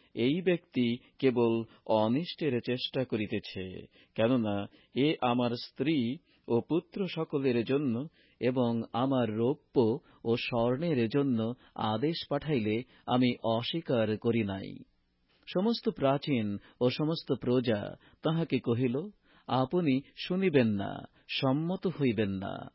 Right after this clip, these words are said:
তখন তিনি বিনহদদের দূতগণকে কহিলেন, "আমার প্রভু মহারাজকে বলো, 'আপনি প্রথমে আপন দাসের নিকটে যাহা কিছু বলিয়া পাঠাইয়াছিলেন, সেই সমস্ত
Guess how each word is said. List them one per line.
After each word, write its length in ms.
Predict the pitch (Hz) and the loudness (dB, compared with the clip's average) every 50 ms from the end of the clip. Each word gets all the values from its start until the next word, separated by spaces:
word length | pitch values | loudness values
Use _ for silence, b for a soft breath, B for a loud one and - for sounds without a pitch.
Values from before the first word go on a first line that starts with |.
| b b b b b b - | b b b b b b 0
তখন 540 | 123 127 147 - - 151 143 123 117 113 113 | 2 2 2 0 0 0 0 2 2 2 2
তিনি 400 | - 135 127 120 113 110 110 113 B B B - | 2 4 4 4 4 2 0 -2 B B B -6
বিনহদদের 920 | 107 107 117 123 143 165 156 - 143 139 123 123 117 104 113 107 107 107 107 B B B B - 101 | 0 2 2 2 2 0 -4 -4 -2 -2 0 0 0 0 0 0 0 -2 -4 B B B B -10 -6
দূতগণকে 760 | 110 104 104 107 107 110 - 139 139 131 117 - 113 107 | -4 -2 -2 -2 -4 -2 -2 0 0 0 0 0 -2 -2
কহিলেন, 560 | - - 123 127 117 120 101 101 101 120 160 185 b b b b b b | 0 0 -2 -2 0 -2 -2 -2 -4 -4 -6 -10 b b b b b b
"আমার 420 | - 117 127 143 160 170 165 156 139 | -2 0 2 2 2 2 2 2 2
প্রভু 480 | - - 135 143 160 135 131 131 123 | 2 2 2 2 2 2 2 0 2
মহারাজকে 760 | 113 110 120 131 143 156 151 123 113 113 104 - - - 107 95 | 2 2 0 -2 -2 -2 0 0 0 0 0 -4 -6 -6 -6 -2
বলো, 480 | 85 110 113 117 107 101 95 - - - - _ b b b b b b b b b | 0 0 0 2 0 -2 -4 -6 -8 -12 -16 _ b b b b b b b b b
'আপনি 420 | - 117 120 - - 160 160 151 | 0 0 0 2 0 2 2 2
প্রথমে 560 | 139 - 147 175 - - 185 156 123 110 110 113 b b b | 2 2 0 -2 0 -2 -2 -2 0 0 -2 -4 b b b
আপন 540 | - - 113 120 - - 147 127 120 120 113 | -4 -2 0 0 0 2 2 2 2 2 2
দাসের 520 | 101 113 110 135 - - 175 170 151 120 117 | 2 0 0 0 -2 -4 -4 -2 -2 0 0
নিকটে 500 | 123 123 - 135 123 - 107 104 104 104 b b b b - | -2 -2 -2 -2 -2 0 -2 -2 -2 -4 b b b b -6
যাহা 280 | 107 107 120 123 139 156 | -2 -2 0 0 -2 -2
কিছু 480 | - 143 127 - - - 110 104 104 104 b b b - - 101 | -4 -4 -4 -4 -4 -2 -2 -2 -2 -4 b b b -18 -10 -4
বলিয়া 480 | 95 104 104 104 117 131 135 123 107 101 | -2 0 0 2 2 2 2 2 2 0
পাঠাইয়াছিলেন, 1000 | - 104 107 113 - 147 160 175 175 165 - - - 101 101 98 92 87 - - - - - b b b b b | 0 -4 -4 -4 -4 -4 -2 0 -2 -2 -2 -4 -4 -2 -2 -2 -4 -6 -10 -10 -12 -14 -18 b b b b b
সেই 260 | - - 139 143 185 196 - | -2 0 2 2 2 0 -4
সমস্ত 500 | 196 180 170 160 - - - 123 117 110 | -4 -4 -4 -4 -4 -2 0 0 0 0